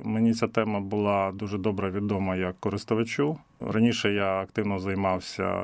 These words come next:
екстремальними видами спорту, де це, цей виріб є дуже важливим для виживання людини, тому я, а, розумів, наскільки, а, важливим є якість цього виробу, а, саме в зимових умовах. А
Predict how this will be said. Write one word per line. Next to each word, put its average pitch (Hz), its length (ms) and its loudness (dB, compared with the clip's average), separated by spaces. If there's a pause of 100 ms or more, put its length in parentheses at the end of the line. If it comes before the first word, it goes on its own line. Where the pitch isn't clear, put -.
екстремальними 123 640 0
видами 101 360 -2
спорту, 98 520 -4
де 90 420 -2 (520)
це, 95 460 0 (100)
цей 107 220 2
виріб 98 420 0
є 104 140 -2
дуже 95 260 -2
важливим 92 480 -4
для - 360 -6
виживання 92 520 0
людини, 127 400 2
тому 110 260 0
я, 110 200 2 (560)
а, 101 240 2
розумів, 120 520 4
наскільки, 113 840 2 (600)
а, 101 200 2
важливим 117 520 2
є 117 160 2
якість - 720 -4 (140)
цього 92 300 0
виробу, 110 720 2
а, 98 340 0
саме 110 320 0
в 92 60 -6
зимових 95 520 -2
умовах. 95 480 -4 (180)
А 98 280 2